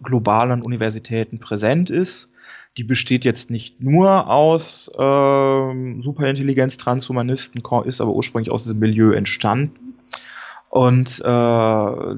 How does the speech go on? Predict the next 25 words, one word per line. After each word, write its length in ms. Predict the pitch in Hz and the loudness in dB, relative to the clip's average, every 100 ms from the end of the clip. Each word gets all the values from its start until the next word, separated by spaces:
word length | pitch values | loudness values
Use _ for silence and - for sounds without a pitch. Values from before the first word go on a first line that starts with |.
| 123 | -8
die 120 | 120 | -10
spielen 280 | - 131 120 | -4 -2 0
da 100 | 110 | -2
schon 260 | - 110 | -4 -4
eine 80 | 107 | -2
Rolle. 360 | 104 127 170 165 | 2 6 6 4
Und 140 | 131 | 2
dann 140 | 120 | 0
hat 160 | 120 120 | -2 -2
man 180 | 120 117 | -4 -2
dann 180 | 113 117 | -4 -4
diese 200 | 113 110 | -6 -4
Debatte, 360 | 110 110 117 | -2 -2 -2
was 200 | 113 131 | -4 -4
ist 140 | 131 117 | -6 -8
denn 120 | 117 | -8
jetzt 160 | 113 | -8
der 80 | - | -8
effektivste 640 | - - - 165 170 - 120 | -8 -8 -4 -4 -4 -2 2
Altruismus? 960 | 131 - 117 104 104 - 113 107 - _ - - - - | 0 0 -6 -6 -8 -6 -6 -6 -12 _ -20 -20 -20 -8
Und 360 | - 113 113 107 | -2 0 0 0
dann 140 | 110 | 0
dieses 200 | 110 107 | -2 -4
Argument 540 | - 101 107 107 107 104 | -4 -4 -2 -2 -4 -6
von, 420 | - 101 101 | -6 -4 -4